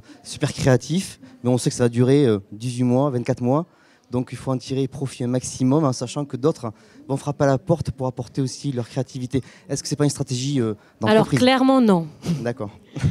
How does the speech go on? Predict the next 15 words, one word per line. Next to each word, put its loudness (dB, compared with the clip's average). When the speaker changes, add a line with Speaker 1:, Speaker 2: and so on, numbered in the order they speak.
Speaker 2:
C'est 0
fatigant, 4
on 2
investit 0
énormément 2
parce -4
que, -10
euh, 0
ils -6
profitent -2
aussi 0
d'un 0
coaching -2
extérieur, 0
euh, -2